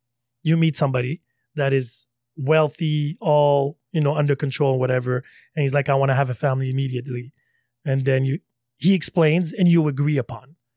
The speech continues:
You still had your company before and everything like that. So if I would be your father,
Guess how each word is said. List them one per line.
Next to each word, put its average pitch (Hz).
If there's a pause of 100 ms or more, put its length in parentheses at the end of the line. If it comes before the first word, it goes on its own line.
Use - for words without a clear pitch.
(140)
You 165
still 247
had 165
your 143
company 165
before 135
and 135
everything 143
like 131
that. 170 (280)
So 175
if -
I 196
would 208
be 160
your 165
father, 139